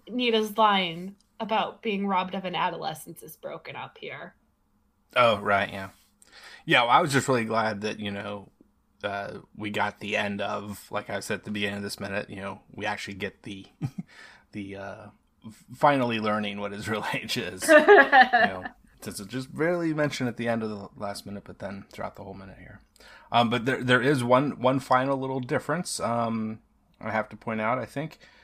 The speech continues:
Speaker 2: Before one of those two of William's elevens back to them, uh, uh, right before that, um, Anita says, "Well, somebody's gotta be normal around here."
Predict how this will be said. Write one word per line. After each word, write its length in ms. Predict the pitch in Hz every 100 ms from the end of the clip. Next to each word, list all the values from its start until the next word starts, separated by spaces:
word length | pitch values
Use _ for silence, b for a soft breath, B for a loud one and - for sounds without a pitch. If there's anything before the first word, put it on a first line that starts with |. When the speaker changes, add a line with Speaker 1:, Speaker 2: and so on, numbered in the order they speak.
| b _ 131
Speaker 2:
Before 340 | 120 120 175 160
one 460 | 127 117 131 185
of 100 | 160
those 320 | 110 110 107 -
two 540 | - 123 117 107 101 _ _ _ _ _
of 160 | 101 101
William's 580 | 117 147 101 104 - - _
elevens 640 | 104 104 101 101 101 - - _ _ _
back 260 | 104 104 -
to 80 | 92
them, 360 | 101 98 95 - _ b b b b b -
uh, 280 | 98 98 95 _ _ -
uh, 320 | 101 95 98 -
right 160 | 113 -
before 320 | - 135 113
that, 400 | 101 98 - -
um, 460 | 104 101 98 98 98 _ _ _ -
Anita 380 | 104 110 104
says, 540 | 104 107 101 98 95 - _ _ _ _ _ _ _ _ _ _
"Well, 460 | 127 120 117 - -
somebody's 680 | - 135 147 123 131 120
gotta 240 | 113 110 110
be 120 | 107
normal 420 | 104 104 104 101 95
around 340 | 85 80 -
here." 240 | - -